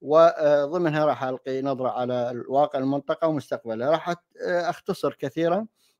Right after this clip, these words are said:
وأقول، آه، كما تحدث صديق أرنست، قال أنه سنة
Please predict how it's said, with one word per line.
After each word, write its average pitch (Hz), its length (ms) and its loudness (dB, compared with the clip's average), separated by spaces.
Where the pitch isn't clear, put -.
وأقول، 170 560 4
آه، 147 400 0
كما 165 260 4
تحدث 156 400 -2
صديق 156 320 -2
أرنست، 165 420 2
قال 160 220 4
أنه 147 220 0
سنة 143 260 -4